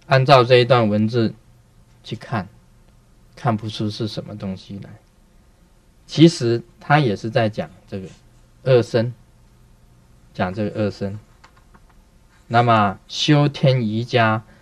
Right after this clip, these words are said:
是引发色身总相同故，是表示两个身是一个身，这个都是这样子的。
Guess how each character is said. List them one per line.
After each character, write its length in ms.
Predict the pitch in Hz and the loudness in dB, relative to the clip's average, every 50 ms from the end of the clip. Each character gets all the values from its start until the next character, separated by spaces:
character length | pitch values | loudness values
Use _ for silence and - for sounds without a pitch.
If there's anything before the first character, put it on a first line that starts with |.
| - _ - | -20 _ -16
是 240 | - - 160 147 - - | -10 -6 -6 -6 -4 -2
引 320 | 131 123 110 98 90 90 | -2 0 0 0 -2 -4
发 380 | - - - 117 117 113 110 117 | -8 -4 0 2 4 4 4 2
色 500 | - - - - - 202 175 147 123 120 | -2 -8 -8 2 6 6 8 8 6 2
身 340 | - - 139 127 131 131 135 - | 2 2 2 2 2 0 -4 -2
总 260 | - - 117 92 - - | 0 0 0 0 0 -8
相 400 | - - - - 131 123 131 131 | -14 -8 -2 0 0 0 0 -4
同 320 | 127 - - 101 101 117 131 - | -8 -8 -10 -10 -8 -10 -12 -8
故， 180 | - 156 131 - - _ - - - - _ _ _ - | -6 -6 -6 -6 -10 _ -20 -20 -20 -20 _ _ _ -18
是 160 | - - - 117 | -10 -8 -6 -6
表 320 | - - 110 95 82 - | -4 -2 -2 -2 -2 -4
示 240 | - - 123 101 - - _ _ | -10 -10 -10 -12 -12 -14 _ _
两 320 | - 120 107 98 80 92 | -8 -6 -6 -6 -6 -8
个 140 | 92 - 98 | -12 -14 -14
身 340 | - - - 117 110 120 117 | -14 -8 -6 -4 -4 -4 -6
是 220 | - - 135 - - | -8 -8 -8 -8 -6
一 100 | - 139 | -6 -6
个 160 | 139 - 113 | -6 -4 -8
身， 320 | 107 - - - 107 107 110 - _ _ - _ _ _ _ - _ _ _ _ _ _ _ _ _ _ _ - _ _ - _ _ - - _ _ _ - | -10 -8 -6 -6 -6 -6 -8 -12 _ _ -20 _ _ _ _ -20 _ _ _ _ _ _ _ _ _ _ _ -20 _ _ -20 _ _ -20 -20 _ _ _ -6
这 100 | - 156 | -4 0
个 100 | 147 131 | 0 2
都 140 | 117 123 127 | 2 2 0
是 100 | 135 123 | 0 0
这 180 | 110 - 123 120 | 0 0 0 2
样 220 | 117 113 107 95 | 2 2 0 -2
子 140 | - - - | -4 -10 -16
的。 120 | - - | -20 -20